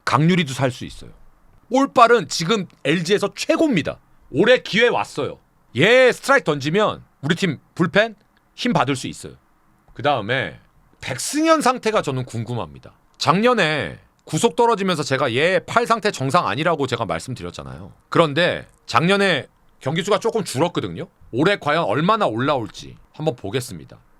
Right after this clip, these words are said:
몸 상태는 가까이서 지켜본 감독이 가장 정확하게 파악하고 있겠죠."라고 인터뷰에서는 백승현 선수에 대한 기대를 엄청 하고 있더군요.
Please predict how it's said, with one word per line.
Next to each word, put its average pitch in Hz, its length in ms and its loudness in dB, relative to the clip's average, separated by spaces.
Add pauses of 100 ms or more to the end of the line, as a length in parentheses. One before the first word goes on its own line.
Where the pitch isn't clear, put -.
몸 143 220 -6
상태는 202 680 0
가까이서 214 460 0
지켜본 175 400 -4
감독이 147 420 -4
가장 156 300 -4
정확하게 147 460 -4
파악하고 190 480 -4
있겠죠."라고 98 600 -14 (260)
인터뷰에서는 220 640 0
백승현 185 360 -4
선수에 170 220 -4
대한 175 180 0
기대를 143 260 -2
엄청 143 340 -6
하고 214 160 0
있더군요. 80 420 -8